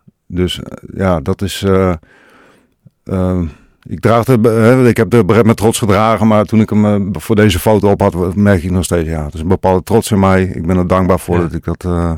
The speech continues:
Speaker 1: heb
Speaker 2: Ja,
Speaker 1: mogen
Speaker 2: want in het
Speaker 1: doen.
Speaker 2: voorgesprek dat we hadden, zei je ook nog, "Die soldaat zit nog steeds in mij, of de militair zit nog steeds in mij."
Speaker 1: Ja, dat klopt. Ja,
Speaker 2: Wat is dat
Speaker 1: is
Speaker 2: dan?
Speaker 1: het. Ja, dat is een,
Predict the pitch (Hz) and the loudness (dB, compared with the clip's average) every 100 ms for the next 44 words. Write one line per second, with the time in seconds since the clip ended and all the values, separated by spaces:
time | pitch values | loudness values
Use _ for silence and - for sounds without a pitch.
0 | 78 82 80 127 131 - - 101 196 202 | -8 -10 -2 0 2 2 2 2 2 0
1 | - 131 127 131 113 113 120 120 131 139 | -2 -4 -2 -2 -4 -4 -2 -2 -2 -2
2 | 131 143 139 123 127 123 123 - 139 143 | -2 -4 -4 -6 -8 -8 -8 -6 -2 0
3 | 160 - 151 127 120 151 135 151 151 113 | 0 -2 -6 -6 -2 0 0 -2 -2 -2
4 | 104 120 117 123 113 147 147 127 117 113 | -4 -2 0 0 2 2 2 0 -6 -6
5 | 123 120 139 110 92 - 82 80 71 76 | -4 -4 -6 -8 -8 -6 -4 -4 -8 -14
6 | 101 92 80 78 - - - - 82 120 | -16 -16 -12 -14 -14 -20 -12 -4 -2 -2
7 | 147 120 107 113 - - 92 82 80 78 | -2 -4 -4 -8 -12 -14 -6 -2 -2 -4
8 | 80 95 87 80 | -8 -6 -6 -6